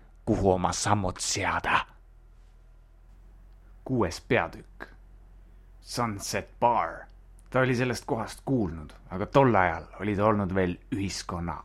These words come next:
alamkihid oma hallis korteris. Ja siin ta nüüd siis oli. Jack parkis oma auto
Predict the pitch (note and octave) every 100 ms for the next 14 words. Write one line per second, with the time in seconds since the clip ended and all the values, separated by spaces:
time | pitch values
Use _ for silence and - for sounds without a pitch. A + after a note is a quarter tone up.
0 | - C3 A#2+ G2+ E2 D#2 D2+ - F#2+ -
1 | - - - - - C3 B2+ - A#2 F#2
2 | E2 - - G#2 F#2 - - - - -
3 | - - - D#2+ - - A#2+ F2+ D#2 D#2
4 | - D#2 E2 - E2 G2 E2 D#2+ - -
5 | - - - - - - C#3+ - - G#2+
6 | F#2+ - - G2+ G2 F2+ - B2 A2+ -
7 | F2